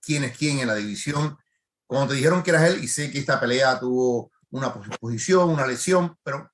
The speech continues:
yo sé que tú no tienes miedo a nada, pero ¿qué, qué has visto en él? ¿Qué has estudiado? ¿Qué te dice tu maestro de él?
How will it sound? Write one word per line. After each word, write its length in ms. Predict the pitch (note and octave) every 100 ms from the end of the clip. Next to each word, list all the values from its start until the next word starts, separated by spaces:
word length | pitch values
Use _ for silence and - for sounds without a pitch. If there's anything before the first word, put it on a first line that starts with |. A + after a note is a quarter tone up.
| _ -
yo 140 | F#3
sé 440 | - G3+ F#3+ - _ _ _ - - _
que 140 | - C#3
tú 120 | E3+
no 80 | D#3+
tienes 200 | D#3+ D3
miedo 160 | D3+
a 20 |
nada, 180 | C3 B2
pero 300 | A#2+ A#2+ -
¿qué, 280 | - E3+ D3+ -
qué 80 |
has 120 | F#3+ D3+
visto 280 | F#3+ -
en 120 | C3+ D#3+
él? 220 | D3 A2+
¿Qué 100 | D3+
has 60 | D3
estudiado? 440 | - C#3 D#3+ C3+
¿Qué 80 | E3
te 100 | E3+
dice 160 | E3
tu 80 | D#3+
maestro 400 | C#3 C#3+ - B2+
de 60 |
él? 100 | A2+